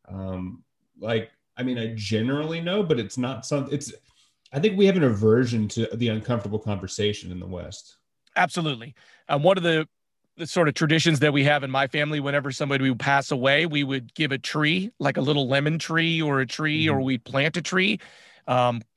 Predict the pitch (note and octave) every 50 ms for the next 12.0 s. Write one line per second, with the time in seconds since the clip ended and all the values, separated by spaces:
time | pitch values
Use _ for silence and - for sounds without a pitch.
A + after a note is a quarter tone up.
0 | _ - - C3+ B2 A#2+ A#2+ A#2+ - _ _ _ _ _ _ - - C3+ - -
1 | - E3 D3 - E3 D#3 - - - E3 D#3+ F3 - - B3 E3+ E3 D3+ C#3+ D3+
2 | - D3+ D#3 D3+ D3 - E3 D3 D#3 D#3 D#3 D#3+ D#3 C#3+ C#3 D3 D3+ C#3 - E3
3 | D3 D3 C#3+ C#3+ D3 D#3+ E3 - D#3+ C#3+ A#2 C#3+ D3 C3 D#3 D3+ D3+ C#3 C3 C#3
4 | D3 - - C3+ C3+ C3 C3+ D3 D#3 E3+ F3+ - G3+ A3+ A#3+ B3 G#3 - - -
5 | - - - - - D3+ E3+ E3+ E3+ E3+ E3+ F3 E3+ - - A#3 A#3 A3+ G3 -
6 | A3 G#3 G3+ D#3 D#3 G3+ F#3 C#4 C#4 B3 E3+ D3 G3+ G3+ F#3+ F3+ D#3+ C3 E3+ F3
7 | F3 E3 - A3 A3+ G#3+ F3+ D#3 - - - G3 F#3 E3 F3+ D#3+ - - - B3+
8 | C#4+ C4+ A#3 G3 D#3 D#3 D#3+ C#3 C#3+ C3+ B2+ C3+ C#3+ E3+ G3 F#3 - - - _
9 | _ - E3 F3 D#3 D3+ D3+ D3+ D#3 D#3 D#3 C#3 D#3 C#3+ C#3 G#3 B3 A3 G3 G#3
10 | G#3 - - A#3 A#3 - - - C#4 B3 - - B3+ B3 A3+ G#3+ A3+ G#3+ - A3
11 | G#3 G#3 G#3 G#3 G#3+ A#3+ C4+ D4+ - G#3+ E3 - - - D#3+ D#3 E3 G3 G3+